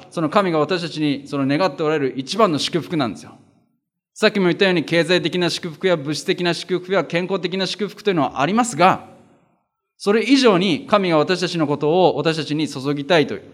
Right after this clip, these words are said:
何が何でも。私がその貧しくても、私がその不健康でも、味わうことのできる、また受け取ることのできる、その祝福というのは、神に義と認められること、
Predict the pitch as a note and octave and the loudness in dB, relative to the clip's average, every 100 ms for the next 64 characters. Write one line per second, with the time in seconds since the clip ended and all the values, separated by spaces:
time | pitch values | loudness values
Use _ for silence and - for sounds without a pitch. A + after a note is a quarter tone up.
0 | _ _ F3 B3 A#3+ E3 F3 C#3+ G#2+ - | _ _ -2 2 4 4 4 2 -2 -8
1 | - _ _ _ - E3+ F3+ G#3 F#3+ F#3+ | -20 _ _ _ -2 0 2 2 2 2
2 | F3+ - - - D#3 G#3 - - D#3+ D#3+ | 2 0 -12 0 2 2 -2 -4 -4 0
3 | D#3 - - - E3+ F3 E3+ E3+ D#3 E3 | 0 0 -12 -8 -4 -2 2 2 2 2
4 | D3+ A2 - - C4 A#3+ C3 A2+ E3+ D#3+ | 2 0 -6 -2 -2 0 -2 0 2 2
5 | - - - - - D3 D#3+ G#3+ E3 D3 | -2 -16 -20 -20 0 0 4 4 4 0
6 | C3 A2+ C#3 D#3+ F#3+ C#3 - - C3+ C#3 | -2 -2 -2 2 2 2 -4 -12 -6 0
7 | D#3 C#3+ D3 G#3 A#3 E3 C3+ B2 A2+ C3+ | 0 0 0 2 2 0 -2 -4 -4 -4
8 | F3+ F#3 C#3+ - - C#3+ C3+ - G3+ - | 0 0 0 -6 -6 -4 -4 -4 -6 -6
9 | - F3+ C3+ A#2+ E3 - - - - F3+ | -4 -2 0 2 0 0 -10 -6 0 2
10 | D3+ B2+ F3 F3+ D3 C#3 C3+ C3+ B2+ A2 | 2 -2 -2 0 0 0 0 0 0 -4
11 | G#2+ | -10